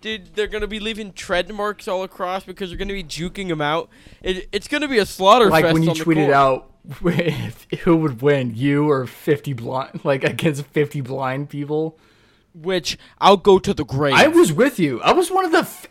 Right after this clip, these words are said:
Speaker 2: I was surprised how it was, like, I was the only few, like, very few people that agreed with you on
Speaker 1: One
Speaker 2: that.
Speaker 1: of the few, dude.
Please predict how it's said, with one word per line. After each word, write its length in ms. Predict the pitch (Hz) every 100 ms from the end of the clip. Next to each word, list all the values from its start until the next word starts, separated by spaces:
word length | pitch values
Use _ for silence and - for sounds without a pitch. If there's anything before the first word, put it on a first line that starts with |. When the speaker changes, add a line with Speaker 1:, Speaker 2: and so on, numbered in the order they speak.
| -
Speaker 2:
I 140 | 269
was 200 | 370 392
surprised 960 | - 277 - - 190 294 330 339 170 143
how 260 | 175 233
it 60 | 262
was, 140 | 233
like, 200 | 240 190 - - - _ _ -
I 80 | 285
was 220 | 359 349
the 260 | 311 - -
only 480 | - 320 370 339 330
few, 380 | - 277 302 339
like, 220 | 202 165
very 360 | 127 190 330 330
few 220 | - 285
people 260 | - 302 214
that 120 | 214
agreed 560 | 160 135 120 151 254 302
with 220 | 320 147
you 160 | 135
on 160 | 120 117
Speaker 1:
One 160 | 214 247
Speaker 2:
that. 100 | 220
Speaker 1:
of 160 | 170
the 60 | 131 _ _ - 165
few, 420 | 170 220 202 165
dude. 500 | 131 151 139 135 135